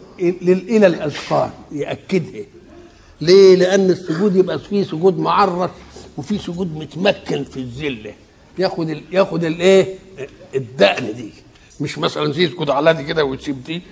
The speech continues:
لا، إحنا عندنا سجود ممكن على سبعة إيه؟ على سبعة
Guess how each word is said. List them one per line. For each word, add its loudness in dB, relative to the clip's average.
لا، 2
إحنا -4
عندنا 2
سجود 0
ممكن 2
على 0
سبعة -2
إيه؟ 2
على -12
سبعة -8